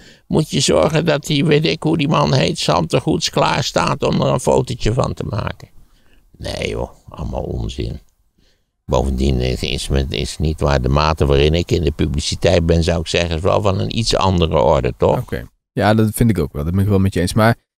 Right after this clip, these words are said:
Speaker 2: ik kan me wel voorstellen wat mensen zeggen: "Ja, moet je het niet eerst gaan bekijken voordat je kritiek geeft?"
Speaker 1: Nee.
Speaker 2: Want ook weet je ook wat er gezegd wordt en nu
Speaker 1: Nee.
Speaker 2: heb je geen idee, want misschien is het wel heel mooi.
Speaker 1: Ik hoop dat het allemaal dramatisch verwerkt zal worden in een verlengstuk van The Crown,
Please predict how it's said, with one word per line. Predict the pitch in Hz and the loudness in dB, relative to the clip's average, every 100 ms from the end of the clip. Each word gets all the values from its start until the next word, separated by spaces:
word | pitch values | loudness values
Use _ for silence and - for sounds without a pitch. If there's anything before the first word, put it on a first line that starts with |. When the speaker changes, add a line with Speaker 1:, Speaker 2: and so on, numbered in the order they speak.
| - | -8
Speaker 2:
ik | 131 | 0
kan | 160 | 4
me | 143 | 4
wel | 127 147 | 6 6
voorstellen | 156 147 156 | 4 4 4
wat | 139 | 4
mensen | 139 139 | 4 2
zeggen: | - 127 139 | 2 2 4
"Ja, | 135 | 6
moet | 139 | 4
je | - | 4
het | 131 | 4
niet | 131 | 4
eerst | 139 127 | 4 2
gaan | 131 117 | 2 2
bekijken | 120 131 127 | 4 4 2
voordat | 123 123 117 | 2 4 4
je | - | 2
kritiek | 113 120 135 156 | 0 2 2 2
geeft?" | - - - - _ _ _ _ | -2 -4 -8 -16 _ _ _ _
Speaker 1:
Nee. | - 55 - - _ _ - - - _ _ _ | -6 -6 -6 -14 _ _ -12 -10 -12 _ _ _
Speaker 2:
Want | 123 123 | 0 2
ook | 151 | 4
weet | 127 92 | 4 2
je | 95 | 0
ook | |
wat | 104 98 | 0 0
er | 104 | 2
gezegd | 110 120 - | 4 2 2
wordt | - 113 | 2 4
en | 110 | 6
nu | 127 | 6
Speaker 1:
Nee. | 139 104 | 6 4
Speaker 2:
heb | 101 | 2
je | 107 | 2
geen | 113 | 2
idee, | 107 104 113 | 4 4 4
want | 110 | 4
misschien | 117 - | 2 4
is | 147 | 2
het | 95 | 4
wel | 90 | 4
heel | 92 | 4
mooi. | 165 190 73 _ _ _ | 6 4 2 _ _ _
Speaker 1:
Ik | - 64 | -10 -8
hoop | - 85 92 | 0 0 2
dat | 78 | -2
het | 71 - | -2 0
allemaal | 80 78 78 76 71 - - - 76 | 2 4 4 4 0 -4 -16 -10 -8
dramatisch | 67 69 73 78 107 - 87 | -2 0 2 4 2 0 -4
verwerkt | - 76 78 85 - | -2 2 2 0 -2
zal | 71 71 | -2 0
worden | 73 76 73 | 0 0 0
in | 69 | -2
een | 69 62 - | -2 -4 -6
verlengstuk | - 67 80 73 - 65 - | -6 -4 -4 -6 -4 -6 -4
van | 67 | -4
The | 60 | -4
Crown, | 58 65 69 127 | -2 0 2 0